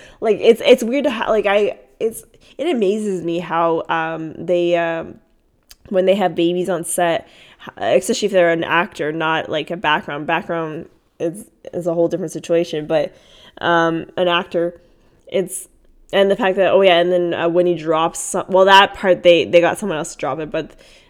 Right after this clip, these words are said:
they dro-, I think she dropped a vase. Like, it's a, it was a whole thing. So it's, it amazed me. Like, I wonder how long it took to film this part. And so then, um, you know, the twins are crying again, and Olivia suggests that, um,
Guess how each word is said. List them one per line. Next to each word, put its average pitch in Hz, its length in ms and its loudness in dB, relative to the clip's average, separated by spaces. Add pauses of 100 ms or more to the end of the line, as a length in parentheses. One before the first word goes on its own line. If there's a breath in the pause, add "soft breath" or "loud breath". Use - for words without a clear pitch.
(120)
they 175 120 2
dro-, 175 220 0
I 180 80 0
think 180 160 -4
she 185 100 -10
dropped 160 260 -4
a 170 60 -2
vase. 233 340 2
Like, 185 160 2
it's 185 200 0
a, 202 300 4
it 226 120 6
was 262 120 2
a 269 60 4
whole 208 200 4
thing. 160 240 0
So 98 180 2
it's, 180 280 2 (220 loud breath)
it 254 100 0
amazed 269 320 6
me. 151 160 -2
Like, 175 180 2
I 190 120 4
wonder 220 280 0
how 180 240 -4
long 175 180 0
it - 140 -10
took - 180 -18
to 185 100 -14
film 170 240 -6
this 160 140 -10
part. - 420 -10 (540 loud breath)
And 196 200 -2
so 214 200 0
then, 214 560 0
um, 196 580 -2 (180)
you 196 180 -4
know, 185 300 -2 (200)
the - 260 -18
twins 214 420 -2 (100)
are 190 140 0
crying 185 280 -2
again, 185 260 0
and 180 140 -2
Olivia 185 440 4
suggests 180 520 -6
that, 170 400 -4 (540 soft breath)
um, 175 680 -6